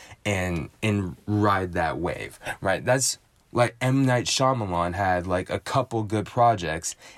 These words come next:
and a couple stinkers, but he can coast off of those good projects, even if you don't like what he did with Avatar: The Last Airbender. Like, there's movies out there that he's done that are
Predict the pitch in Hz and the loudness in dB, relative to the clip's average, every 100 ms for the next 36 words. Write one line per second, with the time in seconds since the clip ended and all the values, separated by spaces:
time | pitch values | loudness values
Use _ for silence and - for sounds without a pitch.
0 | - 104 90 87 117 104 104 - - 151 | -6 -2 -2 -2 -2 -2 -2 -2 0 0
1 | 143 90 67 71 - - - 117 120 135 | 0 -2 -4 -6 -8 -16 -4 0 4 2
2 | 139 123 113 95 - 143 127 - 101 95 | 2 2 2 0 0 2 2 2 2 2
3 | 101 95 90 95 90 90 87 98 87 - | 0 -2 -2 0 0 0 -2 -2 -2 0
4 | 95 85 71 64 - 117 131 135 120 107 | 0 0 -4 -6 -4 -2 0 0 -2 -2
5 | 98 107 - 95 90 90 92 90 87 90 | 0 0 0 -2 -2 -4 -4 -4 -2 0
6 | 87 85 - - - 95 82 - - _ | 0 -4 -14 -20 -4 -4 -4 -10 -20 _
7 | 107 101 98 101 98 92 90 90 87 - | 0 0 0 -2 -2 0 0 2 2 0
8 | 107 98 82 76 58 - - - - 95 | 0 0 -2 -6 -10 -12 -18 -20 -6 -4
9 | 98 85 110 104 98 - 110 135 120 110 | -2 2 2 4 0 -2 2 2 4 2
10 | 101 95 90 - 90 90 87 85 85 92 | 4 2 0 0 0 0 0 -2 -4 -4
11 | 104 143 98 90 87 85 85 80 82 80 | 2 2 2 0 0 0 0 0 0 -4